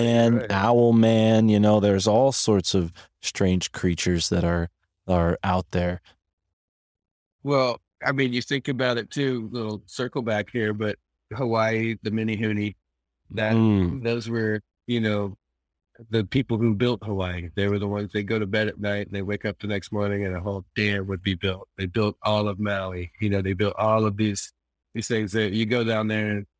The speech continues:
Speaker 2: that's, that's the high school, you know, instead of the Spartan, it's the Minihuni, 'cause they're fierce little warriors and crazy. They'll, they'll kill you too. And, and you, you know, it's one of the,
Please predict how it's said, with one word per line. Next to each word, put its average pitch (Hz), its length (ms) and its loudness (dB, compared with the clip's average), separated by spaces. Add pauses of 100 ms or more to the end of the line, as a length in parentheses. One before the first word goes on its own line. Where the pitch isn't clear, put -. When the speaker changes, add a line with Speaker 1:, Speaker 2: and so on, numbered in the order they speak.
(100)
Speaker 2:
that's, 104 320 -8
that's 110 220 -2
the 107 160 -2
high 113 160 -4
school, 104 480 -4 (100)
you 110 80 -6
know, 104 100 -2
instead 107 280 -2
of 101 80 -2
the 92 80 -10
Spartan, 101 500 -2 (160)
it's 110 180 -12
the 104 80 -4
Minihuni, 95 520 -4
'cause 95 180 -4
they're 98 160 0
fierce 104 400 -2
little 98 240 -2
warriors 98 460 -2
and 95 120 -6
crazy. 95 380 -4
They'll, 95 240 -6 (240)
they'll 92 100 -6
kill 123 220 -2
you 113 140 2 (100)
too. 117 300 -4
And, 123 320 -2
and 131 280 -2
you, 151 240 -4 (440)
you 175 160 -2
know, 135 280 0
it's - 320 -6 (960)
one 185 200 2
of 143 100 2
the, 120 140 -2